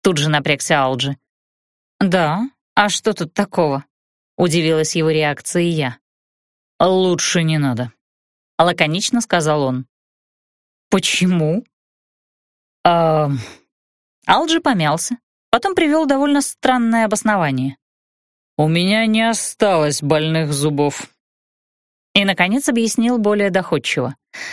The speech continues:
«Не хотелось бы лишиться чувствительности на целую неделю». «Ах, ты про тот раз», сообразила я, припомнив, что однажды уже проводила для Алджи сеанс обезболивания.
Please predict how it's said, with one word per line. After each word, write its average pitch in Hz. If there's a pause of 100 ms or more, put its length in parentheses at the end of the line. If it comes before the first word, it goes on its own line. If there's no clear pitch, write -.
(220)
«Не 175
хотелось 170
бы 131
лишиться 143
чувствительности 165
на 147
целую 180
неделю». 131 (1200)
«Ах, 302 (120)
ты 294
про 285
тот 330
раз», - (160)
сообразила 147
я, 151 (260)
припомнив, 330
что -
однажды 240
уже 240
проводила 247
для 147
Алджи 214
сеанс 190
обезболивания. 139